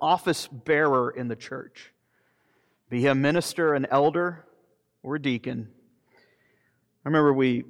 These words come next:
uh, looked at this in our Sunday school back in the fall. One of the most striking things is he gives out the, the qualifications for leadership in the church,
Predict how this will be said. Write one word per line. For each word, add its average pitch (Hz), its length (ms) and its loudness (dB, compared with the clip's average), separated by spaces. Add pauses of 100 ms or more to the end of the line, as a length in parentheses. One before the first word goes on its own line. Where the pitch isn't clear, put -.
(100)
uh, 117 180 -2 (640)
looked 151 340 -2
at 151 80 -6
this 143 200 0
in 139 100 -4
our 127 100 -2
Sunday 170 300 -2
school 139 220 -6
back 131 200 -2
in 127 60 -12
the 123 80 -8
fall. 156 600 -2
One 143 320 -8
of 156 40 -2
the 147 60 -2
most 139 160 -2
striking 160 420 2
things 151 460 -4
is 123 60 -8
he 127 80 -6
gives 170 260 0
out 170 180 0
the, 127 180 2 (260)
the 139 80 -4
qualifications 175 920 0
for 143 160 -2
leadership 147 540 -2
in 123 80 -8
the 117 80 -10
church, - 560 -2